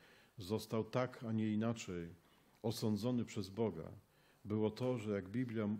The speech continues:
Biblia to mówi wprost, że Izraelici wyobrazili sobie o Bogu nieprawdziwe rzeczy.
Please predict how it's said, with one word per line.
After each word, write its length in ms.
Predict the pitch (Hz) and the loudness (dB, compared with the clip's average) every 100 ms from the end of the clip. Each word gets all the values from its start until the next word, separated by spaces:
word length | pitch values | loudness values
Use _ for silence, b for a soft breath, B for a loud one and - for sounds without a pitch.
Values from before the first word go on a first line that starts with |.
| - | -4
Biblia 320 | 104 131 123 | -4 -2 -2
to 120 | 127 | 0
mówi 260 | 123 117 113 | 0 0 -4
wprost, 640 | - 123 127 87 - - b b b b b _ - | -4 0 2 2 -2 -16 b b b b b _ -12
że 160 | 90 107 | -6 -2
Izraelici 760 | 139 113 120 120 123 139 135 107 | -2 0 2 2 2 0 -2 0
wyobrazili 680 | 113 120 120 123 113 170 160 | 2 2 4 2 2 0 0
sobie 360 | - 123 127 | 0 2 2
o 60 | 117 | 2
Bogu 360 | 107 131 123 | 2 2 4
nieprawdziwe 760 | 117 110 107 104 98 101 95 85 | 4 2 0 -2 -2 -4 -2 -2
rzeczy. 400 | 80 73 - | -4 -6 -10